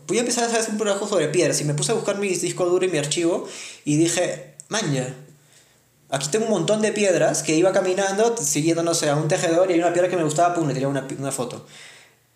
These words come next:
Y ahora, cuando salí a hacer fotos con mi hijo, de piedras, alrededor de mi casa, que hay piedras gigantes,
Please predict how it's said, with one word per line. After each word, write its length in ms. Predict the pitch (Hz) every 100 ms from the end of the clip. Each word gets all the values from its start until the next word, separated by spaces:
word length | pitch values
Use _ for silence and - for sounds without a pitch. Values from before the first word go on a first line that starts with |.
| -
Y 120 | 147
ahora, 320 | 147 165 202
cuando 180 | 196 170
salí 280 | 135 135 160
a 40 |
hacer 200 | 156 170
fotos 240 | 175 175
con 160 | 180 160
mi 160 | 156 165
hijo, 460 | 156 160 240 - - - - _ _
de 140 | - 131
piedras, 680 | 160 165 123 139 - - - -
alrededor 280 | 127 127 143
de 60 |
mi 60 | 143
casa, 220 | 147 143
que 80 | 123
hay 40 |
piedras 220 | 127 135
gigantes, 720 | - 151 180 143 147 214 -